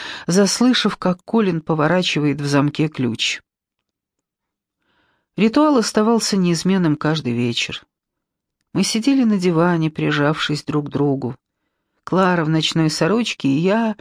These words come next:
сгорающая от нетерпения и желания как можно скорее снова увидеть мужа.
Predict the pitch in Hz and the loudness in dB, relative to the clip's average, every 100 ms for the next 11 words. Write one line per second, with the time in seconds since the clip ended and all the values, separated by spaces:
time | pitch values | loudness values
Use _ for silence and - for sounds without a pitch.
0 | - - - - 165 175 202 233 196 - | -16 -18 -18 -8 0 2 4 4 2 2
1 | 180 175 175 180 180 - 240 202 180 180 | 0 0 -2 0 -2 0 0 2 0 0
2 | 190 226 208 185 175 170 196 208 180 180 | 2 2 2 0 0 -2 2 0 2 0
3 | - 185 190 190 180 - 185 220 214 170 | 0 0 0 0 -2 -2 0 2 2 2
4 | 170 175 165 160 160 160 156 143 85 | 2 0 -2 -4 0 2 2 -2 -6